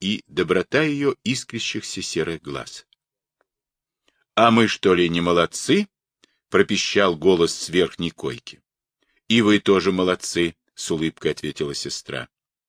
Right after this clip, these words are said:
Зуев взглянул на дистрофика и поскорее отвел глаза. Голый череп плотно обтягивала землистая кожа. Будь на голове хоть бы чуточку волос, доходяга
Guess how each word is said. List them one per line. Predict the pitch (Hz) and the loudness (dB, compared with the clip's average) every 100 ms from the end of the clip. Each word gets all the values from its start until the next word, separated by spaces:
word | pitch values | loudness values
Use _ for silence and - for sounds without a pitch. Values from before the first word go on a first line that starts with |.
| _ _ _ _ _ _ _ | _ _ _ _ _ _ _
Зуев | - 85 165 214 202 - _ | -12 2 4 6 2 -4 _
взглянул | 80 78 87 123 147 175 | -12 -6 0 2 2 -2
на | 147 147 | 0 -2
дистрофика | 139 - - 139 98 - - 64 62 _ _ _ _ _ - | -2 -6 0 2 2 0 -12 -12 -12 _ _ _ _ _ -8
и | 110 | -4
поскорее | 95 - 92 107 95 | -4 -2 -2 0 -2
отвел | - 76 76 | -2 -6 -6
глаза. | 76 69 65 64 - _ _ _ _ _ _ _ | -8 -10 -10 -14 -16 _ _ _ _ _ _ _
Голый | - 113 143 123 110 | -2 6 8 8 4
череп | - 180 180 113 - - | 4 4 4 2 -6 -12
плотно | - 107 175 - 151 | -2 2 2 2 -2
обтягивала | 143 - 143 156 139 139 135 131 - _ - | -2 0 2 2 2 2 4 2 0 _ -14
землистая | - 110 117 131 - 117 | -4 -2 -2 -4 -8 -10
кожа. | - - 69 - 62 _ _ _ _ _ _ | -8 -6 -6 -8 -14 _ _ _ _ _ _
Будь | 87 101 - 98 | -2 0 0 0
на | 92 | 2
голове | 95 98 98 | 4 4 4
хоть | 95 101 85 | 2 2 0
бы | 85 | -2
чуточку | - - 190 - - - 78 | -4 -2 -2 -4 -8 -8 -2
волос, | 85 101 82 65 - - _ _ - | 2 4 2 -2 -8 -14 _ _ -8
доходяга | 95 - 135 120 143 120 123 117 | -4 -2 0 2 0 2 0 0